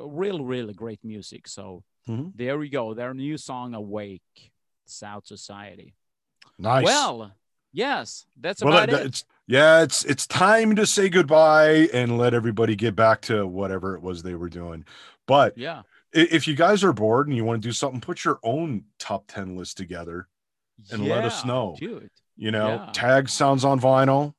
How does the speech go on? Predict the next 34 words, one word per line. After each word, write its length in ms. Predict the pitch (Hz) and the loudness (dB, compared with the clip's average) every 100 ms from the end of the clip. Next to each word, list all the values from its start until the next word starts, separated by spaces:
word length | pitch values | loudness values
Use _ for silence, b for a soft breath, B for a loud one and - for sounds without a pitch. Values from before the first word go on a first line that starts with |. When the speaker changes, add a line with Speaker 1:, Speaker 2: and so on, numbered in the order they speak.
| _ - | _ -6
Speaker 2:
either 280 | 117 120 | -2 0
the 120 | 117 110 | 0 -2
hashtag 600 | 113 117 - 123 117 117 | -2 -4 -4 -4 -2 -2
or 120 | 117 | -4
the 180 | 110 113 | -4 -4
I 180 | 107 110 | -2 -2
D 200 | 107 113 | -4 -4
over 180 | 110 104 | -4 -4
there 180 | 110 110 | -4 -4
on 120 | 107 | -4
Instagram. 600 | 107 - 101 110 110 117 | -6 -8 -6 -4 -4 -4
And, 680 | 117 165 220 135 120 117 120 b b b b _ | -4 -2 0 -2 -2 -6 -8 b b b b _
oh, 200 | 156 214 | 2 4
you 180 | 143 120 | 4 0
know 80 | 180 | 0
what? 280 | 175 220 226 | 0 0 -2
We, 140 | 160 | -6
we 120 | 135 135 | -6 -8
kinda 220 | 175 196 | -6 -6
blew 220 | 117 139 | -6 -4
right 220 | 139 156 | -4 -4
past 320 | 135 117 196 - | -6 -12 -14 -16
this, 180 | 80 - | -18 -16
dude. 260 | 87 104 - | -14 -16 -16
You, 180 | 110 120 - | -12 -12 -12
we, 140 | 117 | -14
we 60 | 123 | -8
Speaker 1:
Yeah. 160 | 175 262 | -6 -2
Speaker 2:
got, 200 | 185 - | -4 -6
we 100 | 139 | -14
got 300 | 107 160 277 | -8 -6 -6
sort 240 | - 220 330 | -8 -8 -6
of 120 | 302 | -4
a, 120 | 123 | -6